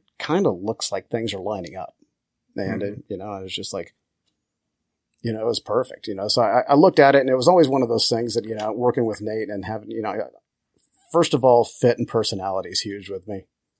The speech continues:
Speaker 1: You know, if you can't communicate well, y-, you're, you're typically not somebody who's gonna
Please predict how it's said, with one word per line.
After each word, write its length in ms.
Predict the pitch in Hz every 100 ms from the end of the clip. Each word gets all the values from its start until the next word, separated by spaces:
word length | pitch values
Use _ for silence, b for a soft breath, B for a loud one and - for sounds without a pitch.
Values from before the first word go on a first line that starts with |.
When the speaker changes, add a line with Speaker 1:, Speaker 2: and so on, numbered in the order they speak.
| _ _ _
Speaker 1:
You 160 | 107 98
know, 400 | 101 98 98 92 _ _ _ - - _ _ _ _ _ _ _ _ _ _ _ _ _ _ _ -
if 100 | 123
you 80 | 139
can't 260 | 170 156
communicate 580 | - 98 104 95 101 90
well, 380 | 95 92 92 92 _ _ _ _ _ _ _ _ _ _ _ _
y-, 100 | 113 110
you're, 180 | 113 110
you're 160 | 117
typically 380 | 107 131 113 110
not 160 | 101 95
somebody 280 | 101 95
who's 160 | 95 90
gonna 260 | 95 87